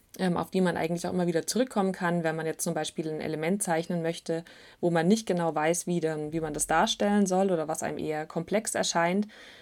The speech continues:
Und zwar das visuelle Alphabet nennt sich das. Das besteht aus wenigen Elementen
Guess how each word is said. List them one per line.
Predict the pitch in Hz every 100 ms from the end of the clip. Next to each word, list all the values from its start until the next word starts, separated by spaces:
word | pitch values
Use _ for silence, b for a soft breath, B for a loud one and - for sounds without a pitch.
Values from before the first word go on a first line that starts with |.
| B -
Und | 180
zwar | - 160 180
das | 180 -
visuelle | 180 170 - 156 185
Alphabet | - 156 165 151 143 151 147 - -
nennt | 139 -
sich | - -
das. | - - - B B B B
Das | 185 -
besteht | 180 - 190 247 -
aus | 175 170 156
wenigen | 175 240 262 208
Elementen | 175 160 156 165 233 254 277 320